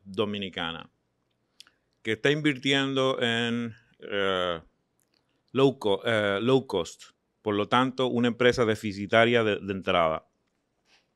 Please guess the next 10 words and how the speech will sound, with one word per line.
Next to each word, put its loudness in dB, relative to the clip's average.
pero 6
que 4
implica 0
una 0
inversión -2
intensiva, -2
que -10
cuando 2
tú 4
sumas 4